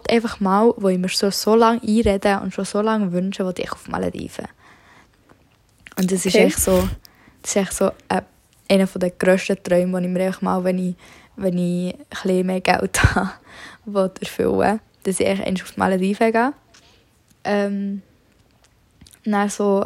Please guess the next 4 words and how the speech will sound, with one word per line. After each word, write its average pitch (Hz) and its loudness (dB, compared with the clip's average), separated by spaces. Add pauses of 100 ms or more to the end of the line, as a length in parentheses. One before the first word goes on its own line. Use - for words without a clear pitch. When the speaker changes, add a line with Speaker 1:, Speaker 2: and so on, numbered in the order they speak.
Speaker 1:
halt 202 -2
eine 196 0
Lebensbucketlist 208 0 (680)
ist, - -2